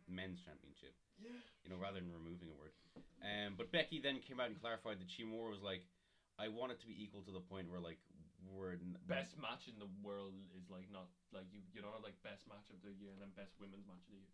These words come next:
Speaker 2: Is that what she's calling
Speaker 1: Yeah,
Speaker 2: it?
Speaker 1: essentially, yeah. And that, like, you know, you'd have three, four, five women's matches on the card, depending, like, who deserves it. You have equal segments. You don't just have
Speaker 2: But you have
Speaker 1: the
Speaker 2: more
Speaker 1: women's segment of the night, you know?
Speaker 2: But you have more men. Like, there's, it's just a fact that you have more men on your roster than women.
Speaker 1: Yeah,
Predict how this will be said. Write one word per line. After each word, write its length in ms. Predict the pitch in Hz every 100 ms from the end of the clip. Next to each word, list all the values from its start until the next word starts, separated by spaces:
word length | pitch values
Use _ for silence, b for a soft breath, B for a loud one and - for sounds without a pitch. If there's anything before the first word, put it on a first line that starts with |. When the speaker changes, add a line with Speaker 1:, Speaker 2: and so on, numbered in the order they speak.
| -
Speaker 2:
Is 60 |
that 80 | -
what 80 | 95
she's 120 | 131
calling 180 | - 147
Speaker 1:
Yeah, 140 | 151 - -
Speaker 2:
it? 100 | -
Speaker 1:
essentially, 460 | 139 233 233 - 104
yeah. 240 | 120 107 90 B B B
And 120 | 107
that, 120 | 113 107
like, 180 | 107 87 - - -
you 120 | 131
know, 160 | 117 127
you'd 140 | 123
have 160 | 113 104 - - - - -
three, 180 | 95 98
four, 180 | 113 117
five 300 | - 147 123
women's 240 | 107 95 90
matches 240 | 87 85
on 80 | 87
the 60 |
card, 180 | 82 80
depending, 260 | 71 82 90
like, 120 | 82 - - -
who 60 | 85
deserves 240 | 87 87
it. 80 | 78 - b b -
You 80 | 92
have 80 | 87
equal 200 | 92 92
segments. 400 | 98 90 78 -
You 80 | 98
don't 160 | 101
just 200 | 101 87
have 220 | 95 92 87 -
Speaker 2:
But 100 | 135
you 100 | 113
have 200 | 110 107
Speaker 1:
the 60 | 127
Speaker 2:
more 120 | 151
Speaker 1:
women's 220 | 180 127
segment 320 | - 92 85 92
of 100 | -
the 60 |
night, 160 | 71 -
you 60 | -
know? 140 | 85 92 -
Speaker 2:
But 100 | 101
you 100 | 98
have 140 | 101
more 220 | 101 98 98
men. 160 | 92 90
Like, 120 | 95 95 92
there's, 200 | 101 95 104
it's 120 | 101
just 160 | 117 107
a 80 | 101 -
fact 240 | 98 -
that 60 | 92
you 60 | 98
have 100 | 95
more 140 | 98 95
men 140 | 95
on 100 | 92
your 80 | 92
roster 280 | 92 95 98
than 120 | 95
women. 140 | 98
Speaker 1:
Yeah, 100 | 160